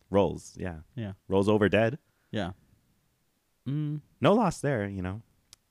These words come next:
Speaker 1: Transphobia and all.
Speaker 2: Yeah. Yeah.
Speaker 1: Even just, like, random, like, random predictions, like, something you think that's gonna happen.
Speaker 2: Oh, Ben Shapiro. I ha-, I have a feeling he's gonna come out as, or there, there's gonna be a, like, a video leak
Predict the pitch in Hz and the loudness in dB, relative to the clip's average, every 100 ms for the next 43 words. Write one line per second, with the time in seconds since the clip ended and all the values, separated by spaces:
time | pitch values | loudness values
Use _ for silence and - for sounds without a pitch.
0 | _ _ _ _ - 117 104 98 92 98 | _ _ _ _ -12 -8 -6 -4 -4 -4
1 | 95 98 110 _ - 123 117 - 82 - | -4 -8 -12 _ -10 -6 -6 -6 -14 -20
2 | _ _ 123 107 69 - _ _ _ _ | _ _ -12 -12 -12 -16 _ _ _ _
3 | _ 104 123 117 117 117 101 82 82 76 | _ -6 -4 -2 -2 -2 -4 -4 -6 -6
4 | 76 78 76 73 80 82 80 78 78 78 | -10 -10 -12 -12 -8 -8 -8 -10 -10 -10
5 | 78 - 80 78 85 82 82 80 82 78 | -12 -14 -14 -14 -16 -14 -12 -10 -10 -10
6 | - 76 76 71 - 73 78 - - - | -12 -14 -12 -14 -14 -14 -12 -12 -12 -16
7 | - - _ _ _ _ _ _ _ _ | -20 -20 _ _ _ _ _ _ _ _
8 | _ - 156 127 139 143 156 - 131 131 | _ 4 4 6 4 2 0 2 4 4
9 | 127 127 135 131 135 127 120 117 113 - | 4 2 2 2 0 0 0 0 -2 -4
10 | - 120 117 113 - 107 104 104 101 - | -6 -4 -2 -2 -2 -2 0 -2 -6 -6
11 | - 123 113 - 131 123 123 - 135 117 | 0 2 2 -2 -4 -2 -2 0 0 0
12 | 120 110 110 113 104 107 117 113 107 104 | 0 -2 -2 -4 -4 -4 -2 -2 -2 -4
13 | 117 - | -8 -10